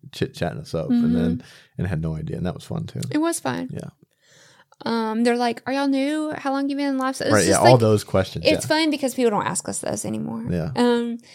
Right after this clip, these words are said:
Speaker 2: so that was fun, and then we've probably stayed at the pool until, like,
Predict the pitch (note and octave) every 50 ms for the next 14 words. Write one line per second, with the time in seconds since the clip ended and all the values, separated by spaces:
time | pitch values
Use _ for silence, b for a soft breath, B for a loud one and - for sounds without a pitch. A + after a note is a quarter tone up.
0 | B B B B - - D4 D4 D#4 E4+ F#4+ B4 A#4 - - - G3 F#3+ F#3+ G3
1 | G3+ G#3+ - - G#3+ A3 A3 G#3+ G#3+ G#3+ G#3+ G#3+ G#3+ G#3+ A3 A#3+ D4 C#4 - -
2 | F#4 G#4 B4+ D5 B4 - - - - - - B3 A3+ A3+ A3 A3+ A3+ A3 - -
3 | G3+ - G#3 - - - A3 A3+ A3+ B3 C4 C4 A#3+ A3+ - A3 G#3 G3 F#3+ G3
4 | G3 -